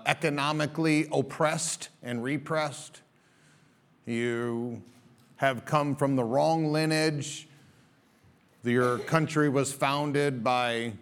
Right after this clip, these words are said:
liars and che-, and cheats and abusive people. Your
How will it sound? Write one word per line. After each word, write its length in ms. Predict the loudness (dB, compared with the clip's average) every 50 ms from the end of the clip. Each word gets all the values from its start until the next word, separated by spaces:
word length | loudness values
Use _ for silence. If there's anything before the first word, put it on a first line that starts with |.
| -10 -4
liars 580 | -2 0 2 2 2 0 0 0 0 -2 -2
and 200 | -4 -4 -4 -6
che-, 600 | -8 -8 -4 -2 0 0 2 2 2 0 -2 -4 -6 -8 -8
and 380 | -6 -4 -2 -2 -4 -4 -6
cheats 600 | -4 0 2 2 2 2 0 -4 -4 -4 -4 -6 -10 -10
and 600 | -6 -4 -2 0 0 -2 -2 -2 -2 -4 -4 -6 -8 -10 -4
abusive 600 | -4 -4 -2 0 2 2 2 2 0 -4 -6 -6 -4
people. 600 | -4 -4 -4 -2 -2 0 0 0 0 -2 -6 -14 -20 -20 -20 -20 _ _ _ _ _ _ _ _ _ _ _ _ _ _ _ _ _ _ _ _ _ _ _ _ _ _ _ _ _ _ _ 0
Your 540 | 2 4 6 6 6 4 4 2 2 0